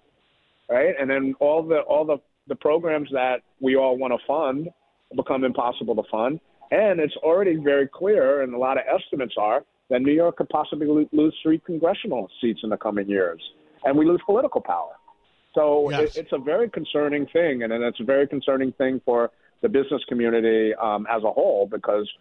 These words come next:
Speaker 1: we're very worried about what New York will look like ten years from now.
Speaker 2: Absolutely correct.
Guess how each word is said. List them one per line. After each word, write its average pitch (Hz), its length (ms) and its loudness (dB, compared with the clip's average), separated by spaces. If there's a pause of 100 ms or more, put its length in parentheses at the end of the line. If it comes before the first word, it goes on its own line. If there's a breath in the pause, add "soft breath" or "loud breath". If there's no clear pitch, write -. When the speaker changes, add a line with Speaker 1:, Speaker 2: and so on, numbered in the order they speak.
(220 soft breath)
Speaker 1:
we're 127 140 2
very 131 240 2
worried 110 300 2
about 107 260 0
what 110 160 0
New 110 120 -6
York 120 300 0
will 110 120 0
look 156 180 -4
like 156 180 -2
ten 113 160 0
years 175 240 0
from 92 100 -8
now. 87 140 -6 (1900)
Speaker 2:
Absolutely 151 680 -6
correct. 139 460 -8